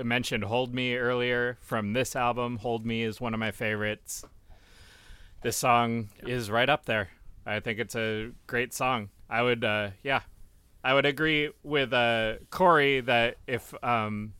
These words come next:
Speaker 1: yeah, if it deserves a place, like, in the top played, or it deserves a place in the top played Weezer songs, um,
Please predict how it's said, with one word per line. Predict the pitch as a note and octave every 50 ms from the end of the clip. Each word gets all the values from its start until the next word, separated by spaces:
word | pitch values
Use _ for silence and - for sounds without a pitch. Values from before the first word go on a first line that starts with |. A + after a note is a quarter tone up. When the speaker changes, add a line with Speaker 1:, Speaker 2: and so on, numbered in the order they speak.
| - - - - - _ _ - - - - _ - - - - - - - - - - - - _ _ _ - -
Speaker 1:
yeah, | - D#3 B2 G2+ F2+ - -
if | D#3+ C#3+ - -
it | F3 D#3 D3 D#3+ - C#3 B2+
deserves | C#3 D#3 C3+ A2+ A2+ D#3 F3 F3 D#3+ D3
a | C#3+ C3+
place, | - - C#3+ C3 C3 B2 A2+ -
like, | D3 B2 A2+ -
in | C3+ A#2+ A#2
the | A#2 A2
top | - - D3 C3 - - -
played, | - - D3 D3 D3 C3+ C3 B2+ A#2 A2+ - - - - -
or | D3 D#3 D3
it | D3 - E3 D#3 -
deserves | F3 D#3 B2 G2 E3+ F#3+ G3+ E3+ B2+
a | B2+ A2
place | - - A#2 A2 G2+ -
in | B2 A2
the | G#2 G2
top | - - G#2+ G2+ -
played | - A#2 A2 G#2+ G#2 G2 G2 G2+ - -
Weezer | - G#2+ A2 A2+ G#2+ G2+ G2+ F#2+
songs, | - - G#2 G2 G2 G2 G2 F#2+ G2+ G2 - - - - - - -
um, | G#2+ G2 G2 F#2 F#2 F#2 F2+ F2+ F#2 F#2+